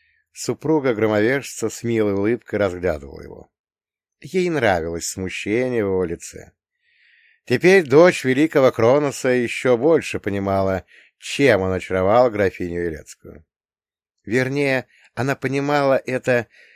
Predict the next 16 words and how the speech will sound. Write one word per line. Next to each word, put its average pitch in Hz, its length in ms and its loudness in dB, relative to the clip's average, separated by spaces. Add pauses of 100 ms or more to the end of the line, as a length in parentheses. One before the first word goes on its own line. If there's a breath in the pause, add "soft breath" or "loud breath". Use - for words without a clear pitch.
(200 soft breath)
не 131 160 -4
понимая, 143 680 2
потому 113 380 0
как 120 220 -2
это 127 180 0
очарование 123 600 0
сложно 113 560 -2
описать 87 360 -8
словами. 82 640 -8 (440)
Оно 113 240 -6
просто - 460 -8
есть. - 480 -16 (1200)
Люди 160 360 2
называют 147 600 2
это 143 300 0
флюидами. 82 800 -8